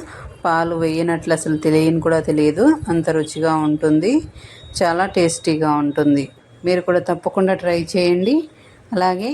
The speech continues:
ఎలా ఉందో నాకు కామెంట్లో తెలియజేయండి. మీరు ఫస్ట్ టైమ్ నా వీడియోస్ కనుక చూస్తూ ఉన్నట్లయితే లైక్ చేయడం, షేర్ చేయడం, సబ్స్క్రైబ్ చేసుకోవడం మర్చిపోకండి.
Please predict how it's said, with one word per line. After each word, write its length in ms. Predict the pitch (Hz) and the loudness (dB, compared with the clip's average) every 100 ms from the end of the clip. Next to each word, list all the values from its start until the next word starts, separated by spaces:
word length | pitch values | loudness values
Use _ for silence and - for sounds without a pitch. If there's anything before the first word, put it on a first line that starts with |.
| 277 190 | -2 0
ఎలా 140 | 180 175 | 0 0
ఉందో 200 | 175 202 320 339 - | 0 0 0 -2 -2
నాకు 180 | 180 170 - | -2 -2 -2
కామెంట్లో 440 | 165 170 170 175 170 | 0 0 -2 0 0
తెలియజేయండి. 680 | 160 160 160 165 160 165 220 339 - - - - - 208 | 2 0 0 0 0 0 0 0 -4 -20 -20 -20 -2 2
మీరు 160 | 196 190 | 2 2
ఫస్ట్ 240 | 196 180 - | -2 -4 -2
టైమ్ 160 | 202 196 | 0 2
నా 60 | 175 165 | 2 2
వీడియోస్ 360 | 170 180 175 - | 2 2 2 0
కనుక 180 | 170 165 160 | -2 -2 -2
చూస్తూ 280 | 170 160 175 170 | -4 -4 0 2
ఉన్నట్లయితే 540 | 165 160 165 165 190 294 311 - - - - 175 | 2 0 2 2 2 0 0 -12 -20 -14 -2 0
లైక్ 200 | 175 - | 0 0
చేయడం, 300 | 208 185 190 190 | 2 4 2 0
షేర్ 220 | - 175 175 | 0 0 2
చేయడం, 260 | 180 175 180 180 | 0 0 0 -2
సబ్స్క్రైబ్ 480 | 156 - 185 170 165 | -4 -4 0 0 2
చేసుకోవడం 480 | 165 151 - 160 160 160 | 0 0 0 0 0 -2
మర్చిపోకండి. 760 | 156 - - 165 165 160 175 | -4 -6 -4 -2 0 -2 0